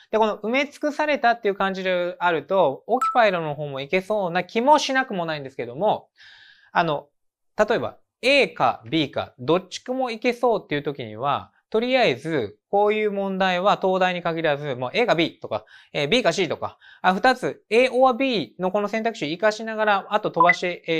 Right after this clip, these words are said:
ー、あげるっていうのもいいからね。後になったらAしかダメとか、後になったらBしかダメっていう、えー、選択肢もあり得ますので、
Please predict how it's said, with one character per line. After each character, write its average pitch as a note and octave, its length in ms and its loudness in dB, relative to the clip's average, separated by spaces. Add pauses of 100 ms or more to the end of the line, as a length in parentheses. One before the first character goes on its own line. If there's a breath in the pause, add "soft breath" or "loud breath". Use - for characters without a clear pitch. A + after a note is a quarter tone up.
ー、 D3+ 40 0
あ E3 60 0
げ E3+ 100 -2
る F3 40 -4
っ F3 40 -6
て D3 80 -10
い - 20 -8
う A#2+ 40 -8
の - 20 -12
も A2 80 -12
い A#2+ 80 -8
い A#2 40 -14
か G2 100 -16
ら G2+ 60 -20
ね。 D3 140 -20 (400 soft breath)
後 C4+ 240 4
に B3+ 120 2
な A#3+ 100 2
っ A3+ 80 -4
た C#4 80 2
ら G#3 160 4
A D#3 160 4
し - 80 -6
か A2 80 -8
ダ G#2+ 100 -2
メ G#2+ 120 -10
と F#2+ 100 -16
か、 - 180 -2
後 B3 140 2
に A#3+ 80 -2
な A3 80 2
っ A3 40 -2
た A#3 80 0
ら F#3+ 60 2
B F3 160 2
し - 60 -10
か C#3 80 0
ダ B2+ 100 0
メ C3 120 -6
っ - 60 -8
て B2 100 -8
い A#2 60 -4
う、 A2+ 160 -12
え B2 180 -4
ー、 A#2+ 40 -6
選 D3+ 160 -4
択 C#3 160 -4
肢 D3+ 100 -10
も C3+ 200 -8
あ D#3 100 2
り E3 120 0
得 E3+ 100 -8
ま E3 120 -8
す - 80 -20
の G2 80 -20
で、 - 200 -10